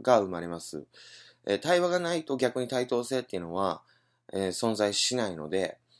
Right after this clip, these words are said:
えー、対話ってことが非常に大事になってきます。そうすると、えー、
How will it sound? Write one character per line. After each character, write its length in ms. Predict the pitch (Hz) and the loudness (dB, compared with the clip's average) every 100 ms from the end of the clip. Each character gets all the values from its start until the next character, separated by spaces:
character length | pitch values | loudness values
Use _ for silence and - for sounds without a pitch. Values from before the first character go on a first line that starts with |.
| _ _ | _ _
え 100 | 92 | -8
ー、 40 | 92 | -6
対 240 | 117 120 | 0 4
話 140 | 117 | 4
っ 60 | 113 | 4
て 80 | - | -2
こ 80 | 95 | -4
と 80 | |
が 100 | 101 | -2
非 120 | 104 - | -2 -4
常 140 | 92 | -6
に 100 | 87 | -4
大 140 | 82 | -4
事 80 | 85 | -4
に 80 | 95 | -6
な 60 | 80 | -8
っ 20 | |
て 80 | - | -12
き 80 | |
ま 120 | 78 76 | -14 -10
す。 260 | - - _ - _ _ _ | -12 -14 _ -20 _ _ _
そ 180 | - 165 | 0 2
う 20 | |
す 120 | 170 | 2
る 120 | 160 | -2
と、 380 | 160 156 107 - - | 0 2 2 -2 -6
え 40 | |
ー、 280 | 98 90 | -6 -6